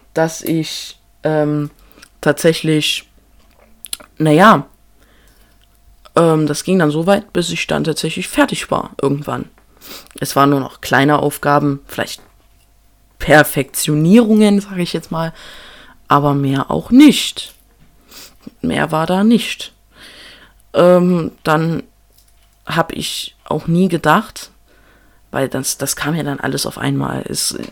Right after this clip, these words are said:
es waren dann keine Möbelläden mehr auf. Es waren keine Schuhgeschäfte mehr auf, keine sonstiges, das hab ich ja noch gar nicht erwähnt. Und es war ein sehr komisches Gefühl, weil es sich irgendwie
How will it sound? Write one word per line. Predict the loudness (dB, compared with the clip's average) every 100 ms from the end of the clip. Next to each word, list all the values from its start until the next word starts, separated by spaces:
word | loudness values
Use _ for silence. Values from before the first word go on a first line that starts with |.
| -14
es | -12 -2
waren | -2 0
dann | -4
keine | -4 0
Möbelläden | 2 0 0 -2 -2 -4
mehr | -6
auf. | -10 -12 -16 -12
Es | -4
waren | 0 0
keine | 0 2 2 0 -6 -14 -20 -20 -20 _ -20 -20 _
Schuhgeschäfte | -6 -2 2 2 2 0 -2 -4 -6
mehr | -6
auf, | -4 -4
keine | -2 -2 -4 -12 -16 -16 -4
sonstiges, | 0 0 -2 -4 -4 -4 -10 _
das | -6 -4
hab | -2
ich | -2
ja |
noch | -4 -6
gar | -8
nicht | -8
erwähnt. | -8 -6 -6 -8 -16 -20 -20 -8
Und | -2 -2 -4
es | -10 -10 -2
war | 0 2 0 0
ein | -2 -2
sehr | -6 -10 -2 0 0
komisches | 0 2 2 -4
Gefühl, | -10 -2 0 0 -4 _ _ _ _ _ -20 -20 -20 -20 -18 2
weil | 4 6 4 0
es | -2 -4 -8 -10 -14 -16 _ _ _ _ _ _ _ -10
sich | -6 -4 -4
irgendwie | -2 2 2 2 2 4